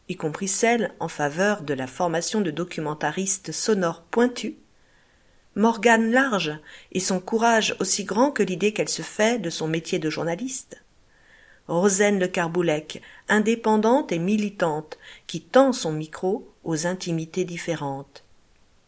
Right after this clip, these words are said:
Augustin, son témoin, tout en intelligence et en élégance.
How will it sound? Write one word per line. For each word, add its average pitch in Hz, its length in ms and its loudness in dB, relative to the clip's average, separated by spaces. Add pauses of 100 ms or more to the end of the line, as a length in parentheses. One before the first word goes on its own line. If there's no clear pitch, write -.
(260)
Augustin, 190 520 4
son 160 200 0
témoin, 240 440 4 (680)
tout 285 260 2
en 165 160 0
intelligence 190 840 0
et 160 40 -6
en 147 140 -4
élégance. 143 800 -4